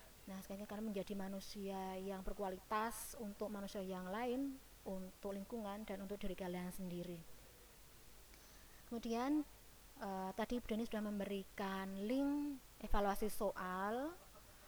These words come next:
Segera kalian kerjakan link soal itu,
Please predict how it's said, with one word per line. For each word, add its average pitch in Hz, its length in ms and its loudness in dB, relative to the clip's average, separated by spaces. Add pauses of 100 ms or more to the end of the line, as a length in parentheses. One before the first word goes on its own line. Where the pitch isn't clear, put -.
(260)
Segera 226 320 2
kalian 220 480 4
kerjakan 202 960 0
link 202 320 -2
soal 190 240 -2
itu, 208 640 0